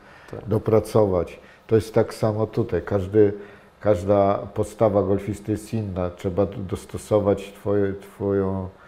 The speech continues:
Speaker 2: posturę do tki, y, żeby to uderzenie było, e, jak najbardziej płynne i, y, no, efekt-, nie tyle efektowne, tylko efektywne, bo czy niektórzy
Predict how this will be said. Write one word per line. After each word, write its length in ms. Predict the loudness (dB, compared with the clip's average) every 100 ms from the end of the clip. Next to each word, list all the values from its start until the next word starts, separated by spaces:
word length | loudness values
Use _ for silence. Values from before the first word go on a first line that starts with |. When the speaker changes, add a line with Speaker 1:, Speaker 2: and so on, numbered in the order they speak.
| -20 -20 _ _
Speaker 2:
posturę 540 | -2 -2 0 2 4 4
do 280 | 4 4
tki, 600 | 2 -6 -10 -4 -2 -2 -2
y, 200 | -2 -2
żeby 300 | -2 -2 -2
to 220 | 0 0
uderzenie 480 | 2 2 2 0 -2
było, 400 | -2 0 2 0 -4 -20 -20 -20 -20 -20 -8
e, 360 | -2 -2 0 0
jak 260 | 0 0 0
najbardziej 500 | -2 2 2 2 -4
płynne 600 | -4 0 2 2 -2 -2 -2
i, 440 | -2 -2 0 -2 -4
y, 520 | -4 -4 -2 -4 -6 -8 -12 -18 -20 -20 -14 -2
no, 60 |
efekt-, 520 | 0 0 -2 -4 -14 -18 -18 _ _ -20 _ -4
nie 80 | -4
tyle 280 | 2 4 6
efektowne, 680 | 4 -4 0 2 4 2
tylko 380 | -2 -2 0 -2
efektywne, 680 | 0 -2 -2 -2 -2 -2 -8
bo 140 | -10
czy 140 | -10 -8
niektórzy 480 | -10 -8 -6 -4